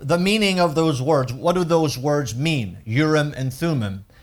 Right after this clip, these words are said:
Uh, and then we're going to consider the position of the Urim and the Thummim with regards to the breastplate. A-, and then we're going to consider the purpose. What was the purpose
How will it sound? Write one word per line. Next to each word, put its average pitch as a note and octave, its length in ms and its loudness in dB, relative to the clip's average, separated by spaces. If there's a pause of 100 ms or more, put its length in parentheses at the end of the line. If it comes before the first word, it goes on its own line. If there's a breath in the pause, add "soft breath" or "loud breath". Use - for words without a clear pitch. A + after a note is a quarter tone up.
(320 soft breath)
Uh, D3+ 360 4
and G3 300 0
then D#4 180 2
we're B3+ 80 4
going G#3 260 2
to G#3 100 0
consider G#3 760 -2 (220 loud breath)
the E3 220 2
position D#3 840 0
of D3+ 260 2
the D3 120 0
Urim F3+ 320 2
and D3+ 200 -6
the D3 60 -4
Thummim A3+ 400 0
with E3 180 0
regards E3+ 680 0
to E3 240 -2
the C#3+ 120 -2
breastplate. C3+ 760 -2 (640 soft breath)
A-, - 160 -8
and G3+ 160 0
then D#4 200 4
we're C4+ 80 2
going A3+ 260 0
to G3 100 -4
consider A3 600 0
the F3 140 -2
purpose. F#3+ 720 -4
What F3+ 340 -6
was F#3 340 0
the D#3+ 100 -2
purpose D#3+ 1000 -6